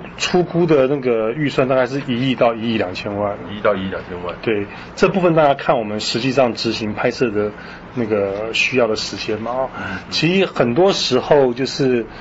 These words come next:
Speaker 1: 呃，因为空中摄影其实有很多变数啦。
Speaker 2: 嗯，嗯，嗯。
Speaker 1: 我刚才讲说，除了天气变坏之外，你知道，因为台湾这个岛屿啊，其实很狭窄，然后空域很小。
Speaker 2: 嗯。
Speaker 1: 我们台湾临海都是军用机场，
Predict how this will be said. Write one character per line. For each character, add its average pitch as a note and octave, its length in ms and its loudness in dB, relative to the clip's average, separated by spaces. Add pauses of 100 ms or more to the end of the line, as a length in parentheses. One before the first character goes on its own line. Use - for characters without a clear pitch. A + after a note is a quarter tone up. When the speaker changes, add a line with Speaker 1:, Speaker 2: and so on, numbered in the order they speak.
(340)
Speaker 1:
呃， G#2 500 -2 (140)
因 F#3+ 80 4
为 F3 60 2
空 - 160 0
中 F#3 120 4
摄 F3 140 2
影 B2+ 120 0
其 - 80 -10
实 C3 80 0
有 C#3 80 4
很 G#2+ 120 -4
多 A#2+ 160 2
变 A#2 320 -2
数 - 220 -8 (120)
啦。 A2+ 80 -4 (220)
Speaker 2:
嗯， G#2 160 -10
嗯， F#2+ 100 -10 (100)
嗯。 F#2+ 80 -8 (460)
Speaker 1:
我 B2 140 4
刚 E3 80 6
才 F3+ 80 4
讲 C#3 80 6
说， C#3+ 120 4
除 C#3 200 -2
了 C#3 80 4
天 C#3 220 -2
气 B2+ 320 -2 (160)
变 C3 160 2
坏 B2 180 4
之 A2+ 160 -2
外， A2+ 240 0 (100)
你 G2+ 60 -10
知 F#2+ 80 -2
道， A#2 140 2 (320)
因 - 0 -
为 D#3+ 80 2
台 C3+ 160 6
湾 C#3+ 120 6
这 D#3 140 0
个 A2+ 60 -8
岛 A#2 240 0
屿 G#2+ 180 -4
啊， - 80 -6 (400)
其 - 180 -2
实 C3+ 120 0
很 A#2+ 180 -2
狭 G#2+ 340 2
窄， - 160 0 (720)
然 B2+ 120 2
后 - 80 -4
空 D#3 280 4
域 C#3+ 80 0
很 A2+ 200 -2
小。 - 260 0 (280)
Speaker 2:
嗯。 - 60 -10 (180)
Speaker 1:
我 A#2 80 2
们 C#3 80 0
台 C3+ 140 4
湾 D3+ 160 4
临 C#3 140 -2
海 G#2 180 -4 (100)
都 C#3 100 2
是 C3 160 0 (200)
军 C3 180 0
用 B2 180 0
机 A2+ 180 -4
场， - 180 -6